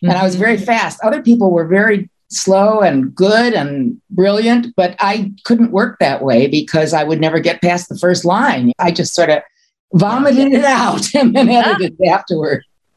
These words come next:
Speaker 2: I think that's really the best way to write, because it's so hard to know what the first line needs to be until you know what, where it's going.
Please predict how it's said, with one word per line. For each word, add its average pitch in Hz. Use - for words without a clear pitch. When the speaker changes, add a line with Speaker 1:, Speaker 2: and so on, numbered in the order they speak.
Speaker 2:
I 240
think 427
that's 202
really 185
the 156
best 143
way 147
to 131
write, 147
because 151
it's 151
so 196
hard 190
to 180
know 170
what 170
the 175
first 170
line 156
needs 165
to 196
be 226
until 214
you 220
know 214
what, 214
where 214
it's 208
going. 262